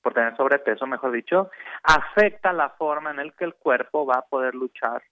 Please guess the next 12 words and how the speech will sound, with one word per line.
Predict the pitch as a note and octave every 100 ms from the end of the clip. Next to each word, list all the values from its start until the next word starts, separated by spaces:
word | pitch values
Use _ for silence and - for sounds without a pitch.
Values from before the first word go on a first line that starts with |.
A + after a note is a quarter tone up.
| _ _ _ _
contra | B2+ A#2+ B2 A#2
este, | A2+ - C3 C3 B2 - G#2+ G#2 G#2+ A2+
eh, | - _ _ _ _
contra | A#2+ A2+ A#2 A#2+ A2+ G#2+
este | B2+ - C3+
patógeno. | B2 A#2+ C3 - A2 G#2 - - - - -
Y | G#3 A#3+ -
también | G3 G3+ F#3 D#3 D#3 F3 -
hay | C#3 C3+ C3+ -
evidencia, | C#3 C3+ C3+ D3+ D3 D#3+ D#3 C#3+
aunque, | C3 - C3 B2 -
este, | B2 A#2 - _ A2+ G#2+ A2